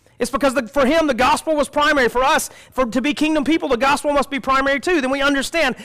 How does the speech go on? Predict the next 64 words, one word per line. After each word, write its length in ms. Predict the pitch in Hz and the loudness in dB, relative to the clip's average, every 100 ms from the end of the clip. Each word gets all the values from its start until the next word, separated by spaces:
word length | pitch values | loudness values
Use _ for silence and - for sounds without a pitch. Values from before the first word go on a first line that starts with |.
| - | -4
that 140 | 247 | 0
our 360 | 247 277 320 302 | 2 4 4 4
lives 440 | 277 302 311 269 | 4 4 2 2
are 80 | 233 | 2
an 80 | 240 | 2
avenue 420 | 247 302 294 240 | 2 2 2 0
to 80 | 247 | -2
speak 300 | 240 302 302 | -4 -4 -4
the 80 | 277 | -4
truth 240 | 294 302 | -2 -4
of 80 | 269 | -2
Jesus. 480 | 262 370 196 - - - - | 0 0 0 -8 -18 -12 -4
The 100 | 247 | 0
way 220 | 269 339 | 2 2
that 100 | 330 | 0
we 140 | 311 | 0
live, 300 | 294 359 254 | 2 2 0
the 60 | 233 | 0
way 180 | 269 349 | 0 0
that 120 | 330 | 0
we 80 | 320 | 0
respond, 480 | 285 - 359 311 | -2 0 0 2
the 40 | 254 | 0
way 240 | 269 359 | 0 0
that 120 | 359 | 0
we 120 | 277 277 | -2 -4
keep 200 | 339 330 | -2 0
our 120 | 277 | 0
mouths 340 | 302 359 370 | 2 2 0
closed 300 | - 247 202 | 0 0 0
sometimes 500 | 214 190 208 233 269 - - | -2 -2 0 0 -2 -12 -4
is 140 | 302 | -2
an 80 | 302 | 0
avenue 420 | 285 311 339 285 | 2 2 2 0
for 120 | 262 262 | 0 -2
people 200 | 320 320 | -2 -2
to 80 | |
ask 360 | 285 285 330 - | 0 0 0 0
us, 160 | 262 - - | -2 -4 -10
"How 260 | - 302 349 | -2 2 2
is 140 | 330 | 2
it 100 | 311 | 0
that 180 | 302 - | -2 -2
you 120 | 320 | -2
do 300 | 285 285 370 | 0 2 2
this? 220 | 311 196 | 2 0
How 220 | - 330 370 | 0 2 2
is 80 | |
it 120 | 320 285 | 0 -4
that 160 | 262 | -2
you 120 | 359 | 2
remain 340 | 349 294 330 392 | 2 2 2 2
like 200 | 254 180 | 0 0
this? 180 | 190 175 | -2 0
How 240 | 370 403 | 0 2
is 160 | 415 262 | 2 0
it 160 | 226 - - | -4 -8 -10
that 160 | - - | -4 -2
you're 100 | 440 | 0
just 160 | 440 381 | 0 2
not 220 | 381 294 | 0 2
mad 400 | 277 381 415 294 | 0 2 2 2
right 240 | 214 202 | 0 0
now?" 340 | 185 160 110 | 0 -2 -4